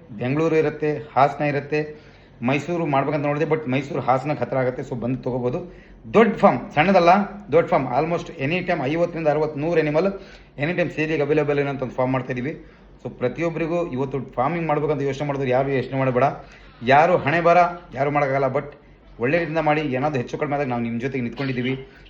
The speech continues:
ಸಕ್ಸಸ್ ಆಗಿ ಫಾರ್ಮಿಂಗ್ ಮಾಡಿ, ಏನೇ ಆಗಲಿ ನಾವು ನಿಮ್ಮ ಜೊತೆಗೆ ನಿಂತ್ಕೊಂಡಿದ್ದೀವಿ.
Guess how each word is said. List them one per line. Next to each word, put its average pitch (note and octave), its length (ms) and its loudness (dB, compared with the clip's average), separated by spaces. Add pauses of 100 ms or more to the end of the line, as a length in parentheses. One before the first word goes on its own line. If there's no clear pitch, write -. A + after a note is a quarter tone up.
(200)
ಸಕ್ಸಸ್ - 320 -2
ಆಗಿ F3 100 -2
ಫಾರ್ಮಿಂಗ್ D3 260 2
ಮಾಡಿ, B2+ 400 -2
ಏನೇ G3 400 2
ಆಗಲಿ D3 320 2 (420)
ನಾವು C#3+ 140 4
ನಿಮ್ಮ D3+ 140 0
ಜೊತೆಗೆ C3 200 -2
ನಿಂತ್ಕೊಂಡಿದ್ದೀವಿ. A2+ 480 -6